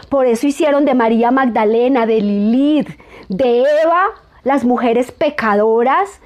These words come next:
porque es que gozaban de la sexualidad, porque fueron mujeres terrenales, mujeres que reivindicaron su derecho a decidir, ¿sí? Si no fuera por Eva, no hubiéramos descubierto el conocimiento, ¿sí? M-,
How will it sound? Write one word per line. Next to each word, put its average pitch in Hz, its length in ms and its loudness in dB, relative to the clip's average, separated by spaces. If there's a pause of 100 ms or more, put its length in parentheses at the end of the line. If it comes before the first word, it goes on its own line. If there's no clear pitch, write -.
(280)
porque 311 240 -2
es 294 100 -10
que 330 120 -2
gozaban 330 640 -2
de 285 100 0
la 247 100 0
sexualidad, 226 1000 -2 (440)
porque 277 300 -2
fueron 277 320 0
mujeres 302 640 -2
terrenales, 254 920 -2
mujeres 262 580 -2
que 277 240 -2 (220)
reivindicaron 247 1000 -2
su 240 160 -4
derecho 208 400 -4
a 202 60 -8
decidir, 180 760 -10
¿sí? 285 220 -10
Si 269 120 -4
no 220 120 0
fuera 277 260 -2
por 240 180 0
Eva, 269 280 0
no 269 100 -2
hubiéramos 240 320 0
descubierto 202 680 -4
el 285 180 -4
conocimiento, 214 960 -2 (580)
¿sí? 349 300 -8 (1300)
M-, 277 100 -2